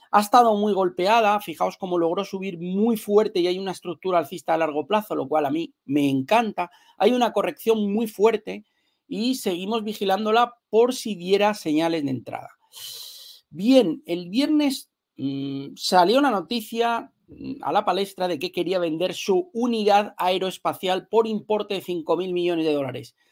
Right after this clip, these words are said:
Esto hizo que el valor subiera un siete por ciento. Aquí tenéis la vela diaria,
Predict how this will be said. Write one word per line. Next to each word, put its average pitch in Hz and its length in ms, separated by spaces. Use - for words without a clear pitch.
Esto 233 260
hizo 302 220
que 285 80
el 233 80
valor 226 220
subiera 254 260
un 247 120
siete 220 420
por 165 180
ciento. 147 300
Aquí 160 140
tenéis 214 280
la 180 140
vela 185 220
diaria, 180 500